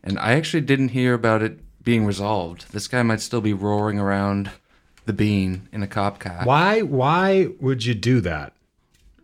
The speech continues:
Speaker 1: I mean, to give Mark Wahlberg and Peter Berg fodder for their next film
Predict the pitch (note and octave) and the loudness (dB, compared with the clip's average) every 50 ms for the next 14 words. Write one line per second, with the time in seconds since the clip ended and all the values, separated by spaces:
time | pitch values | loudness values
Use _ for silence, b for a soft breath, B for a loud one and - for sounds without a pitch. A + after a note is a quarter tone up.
0 | - - - G#2+ G#2+ A2 A2 A2 A2 G#2+ G#2+ G#2+ G#2 G#2 - - - - - - | -14 -6 -2 0 2 2 4 4 4 2 2 2 0 -2 -4 -8 -12 -8 -6 -4
1 | A2 A2+ A#2 A#2 A2 G#2+ G#2 G#2 A2 G#2+ - G#2+ G#2 G#2+ A2 G#2 A#2 A2+ A#2 A#2 | 0 2 2 2 2 0 2 2 2 2 2 2 2 2 2 2 2 2 2 0
2 | A2 G#2 G2+ G2+ G2 G2 G2 - - A#2 A2 A2 G#2 G2 G#2 G#2 G#2+ G#2 G2+ - | 0 -2 -2 -2 -4 -4 -6 -4 -2 0 0 0 0 0 0 0 -2 -2 -2 -2
3 | G2+ F#2+ G2 G2+ A2+ A2+ A2 - G#2+ G2 G2+ G2 G2+ G2+ G2 - - - G2+ G2+ | 0 0 0 0 -2 -4 -4 -4 -4 -2 -2 -2 -2 -2 -4 -8 -10 -6 -4 -4
4 | G#2+ A#2 C3+ D#3 D3+ D3+ | -2 -2 -4 -4 -6 -8